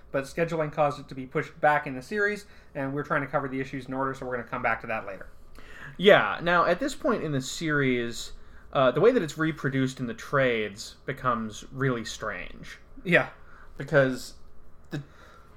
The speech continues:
Speaker 2: trade paperbacks decided to put all of A Game of You first.
Speaker 1: Yeah. Yeah, they sort of deliberately arranged to alternate between,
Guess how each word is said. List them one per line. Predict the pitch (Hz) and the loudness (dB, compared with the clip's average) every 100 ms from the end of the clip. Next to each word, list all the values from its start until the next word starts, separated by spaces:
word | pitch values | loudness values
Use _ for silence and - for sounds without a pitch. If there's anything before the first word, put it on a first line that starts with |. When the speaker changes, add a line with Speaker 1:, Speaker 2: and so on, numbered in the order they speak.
| - | -14
Speaker 2:
trade | - 285 269 | 2 2 2
paperbacks | - 277 254 196 160 - | 0 0 4 6 4 2
decided | 147 139 160 147 135 | -6 4 4 4 0
to | 147 | -4
put | 135 139 127 | 0 0 4
all | 127 147 143 | 8 8 8
of | 131 | 6
A | |
Game | 123 127 127 | 0 -2 -2
of | 117 107 | -4 -8
You | 120 120 104 101 - - | -8 -6 -6 -10 -14 -20
first. | - - - 95 - - - - | -20 -6 -4 -4 -8 -16 -16 -4
Speaker 1:
Yeah. | 160 110 - - - - | 0 0 -2 -20 -18 -4
Yeah, | 202 | 2
they | 208 | 2
sort | 214 294 | 4 4
of | 185 | 4
deliberately | 185 175 175 151 | 2 2 0 0
arranged | 139 143 139 135 - | 0 0 -2 -6 -8
to | 131 120 - - - | -8 -8 -10 -14 2
alternate | 160 147 160 147 143 | 4 4 0 -2 -4
between, | 143 - 139 123 117 | -8 -8 -8 -6 -8